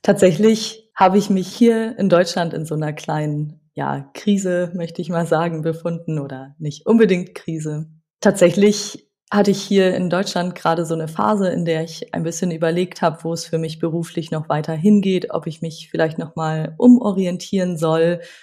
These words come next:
Die meisten von uns kennen's ja, dass man in der Routine ein bisschen gefangen ist. Und ich saß nach einem Nachtdienst, der recht anstrengend war, auf dem Sofa und hab mir ein paar Dokus angeguckt und da eben auch eine Doku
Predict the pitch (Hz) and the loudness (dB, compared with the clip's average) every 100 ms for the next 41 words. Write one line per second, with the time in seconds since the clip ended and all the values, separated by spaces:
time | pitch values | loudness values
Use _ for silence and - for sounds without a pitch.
0 | _ _ _ - 139 139 156 - 165 156 | _ _ _ -2 2 4 4 0 -6 -4
1 | 156 143 139 147 - 165 160 165 151 139 | -2 -4 -4 -6 -4 -2 -2 -6 -4 0
2 | 143 147 - - - 160 160 156 147 147 | -2 -4 -16 -12 -2 -2 0 0 2 -2
3 | 147 - _ 220 202 185 180 - 214 175 | -4 -14 _ 6 6 6 0 0 0 2
4 | 156 160 165 151 139 - 160 160 156 151 | 0 -2 -2 -2 -2 0 0 0 -2 -4
5 | - - 143 139 143 139 143 - - - | -8 -10 -8 -6 -8 -8 -10 -12 -16 0
6 | 156 143 165 - 147 147 - 151 147 147 | 4 6 4 0 -2 -2 0 0 2 2
7 | 190 190 185 - 160 156 160 - 151 151 | 2 2 -2 -6 -6 -4 -2 0 0 -2
8 | 147 - 165 - - 147 151 151 - 151 | -6 -8 -8 -8 -6 -4 -2 -4 -6 -6
9 | 165 180 185 - 165 160 - - - - | -2 -2 0 2 2 2 -4 -18 -18 -6
10 | - 160 160 156 160 165 156 147 185 240 | -2 0 0 -2 -2 -2 -2 0 4 4
11 | 240 240 208 180 185 185 185 156 - 165 | 4 2 4 2 2 -2 -4 -8 -8 -6
12 | 156 147 147 147 160 156 - 170 - 185 | -4 -2 -2 -4 -6 -6 -8 -8 -4 0
13 | 190 190 196 196 196 196 | 0 0 -2 -2 -2 -2